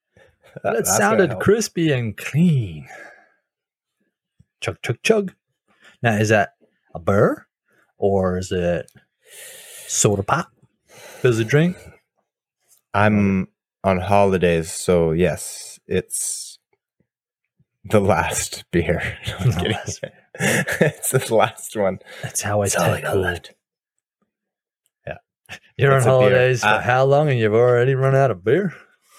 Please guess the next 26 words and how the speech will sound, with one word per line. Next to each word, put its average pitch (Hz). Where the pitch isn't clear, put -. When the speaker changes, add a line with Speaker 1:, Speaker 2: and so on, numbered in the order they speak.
Speaker 1:
<laughs> -
Uh, 104
yeah, 120
I 98
know. 131
It's -
kind 110
of 92
actually 98
sad 101
I, -
it -
took -
this -
long. 78
Speaker 2:
Oh. 127
Speaker 1:
What, 92
how, 85
I 92
don't 90
know 92
how 92
long. 92
Speaker 2:
<laughs> -
Speaker 1:
That's 139
how 160